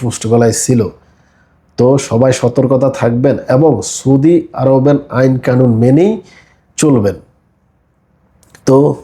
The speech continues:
অত্যন্ত দুঃখের সাথে বলতে হয়, কিছু করার নাই। আর যাদের বর্তমানে এই বাকালাগুলা, এই জিনিসগুলা আছে, অতি তাড়াতাড়ি এগুলা সরিয়ে নেন, না হয় সৌদি গভর্নমেন্ট যে কোনো সময় আপনার এখানে,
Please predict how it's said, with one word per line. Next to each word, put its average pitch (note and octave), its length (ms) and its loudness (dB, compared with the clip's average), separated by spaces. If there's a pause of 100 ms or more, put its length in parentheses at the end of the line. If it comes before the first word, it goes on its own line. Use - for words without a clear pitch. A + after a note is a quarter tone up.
(120)
অত্যন্ত D#3+ 360 0
দুঃখের D3+ 340 0
সাথে D#3+ 300 0
বলতে C3+ 340 0
হয়, A#2 220 2
কিছু B2+ 260 -4
করার C3+ 280 0
নাই। D3+ 260 0 (380)
আর G#2+ 140 -2
যাদের C3 420 2
বর্তমানে C3+ 720 0
এই B2+ 160 2
বাকালাগুলা, C3+ 840 2 (140)
এই C3+ 320 2
জিনিসগুলা C3 520 2
আছে, G#2+ 460 -2 (380)
অতি D#3 200 2
তাড়াতাড়ি C3+ 520 2
এগুলা B2+ 340 0
সরিয়ে B2 400 0
নেন, G#2 360 -4
না A2 200 -4
হয় A#2 320 0
সৌদি A2+ 360 -2
গভর্নমেন্ট B2+ 600 0 (360)
যে B2 180 0
কোনো C3 180 2
সময় C3+ 500 2
আপনার A#2+ 320 -2
এখানে, D3+ 480 0